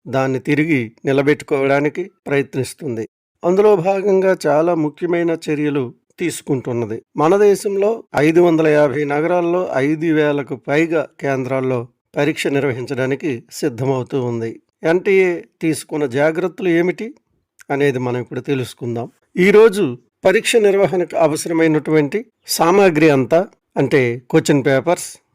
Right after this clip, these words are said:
ఓఎంఆర్ షీట్స్, ఇంకా ఇతర సామాగ్రులన్నీ పరీక్ష నిర్వహించే నగరాలకు చేరుకున్నాయి. దానికి గట్టి పోలీసు బందోబస్తుతో తీసుకురావటం జరిగింది,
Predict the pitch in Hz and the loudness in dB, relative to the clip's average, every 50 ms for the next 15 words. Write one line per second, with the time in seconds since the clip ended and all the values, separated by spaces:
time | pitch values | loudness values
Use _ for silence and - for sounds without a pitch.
0 | _ _ _ _ _ _ - 143 143 147 147 143 131 131 127 127 - - - 180 | _ _ _ _ _ _ -2 2 4 4 4 4 2 0 -2 -2 -4 -4 -4 -4
1 | 175 175 - - - - _ _ _ _ _ - 185 165 147 151 165 160 - - | -4 -4 -6 -10 -16 -18 _ _ _ _ _ -2 0 0 2 4 2 2 2 0
2 | 170 135 - 202 - - 160 147 143 139 135 120 123 127 135 131 127 131 139 139 | 0 0 0 0 0 -2 -4 -2 0 0 0 0 0 -2 0 0 2 2 2 2
3 | 123 110 - _ _ _ _ _ _ - - 170 175 185 - - 196 170 160 156 | 0 -2 -6 _ _ _ _ _ _ -2 0 2 2 2 2 0 0 2 2 2
4 | 156 143 135 139 135 - 151 147 139 139 135 _ _ _ - - 143 139 139 147 | 2 2 2 2 0 0 2 2 2 0 -2 _ _ _ -12 -6 -2 0 2 2
5 | 143 156 165 156 143 135 123 107 - 156 190 240 - _ _ _ _ _ _ _ | 2 4 4 4 4 2 0 -4 -4 -6 -6 -6 -8 _ _ _ _ _ _ _
6 | _ _ _ - - 170 143 143 135 123 - 127 117 120 120 113 101 _ _ _ | _ _ _ -10 -4 -2 -2 -2 -2 -4 -8 -8 -6 -6 -6 -8 -8 _ _ _
7 | _ - - 147 147 147 151 135 156 127 139 151 151 - - 165 123 123 - _ | _ -4 0 2 2 2 2 0 0 0 0 0 0 0 -4 -4 -4 -4 -10 _
8 | _ _ - 165 170 180 180 160 - - 139 127 147 143 151 156 151 139 143 135 | _ _ -4 0 2 4 4 4 4 0 -4 -4 -4 0 2 2 4 4 2 0
9 | - - - - 185 196 190 _ _ _ _ _ _ - - 160 156 - - - | -2 -6 -8 -6 -8 -8 -8 _ _ _ _ _ _ 2 2 4 4 4 0 0
10 | 143 139 131 123 135 127 123 113 127 131 131 107 135 135 143 180 | 2 2 2 2 2 2 4 4 2 2 2 2 4 4 6 4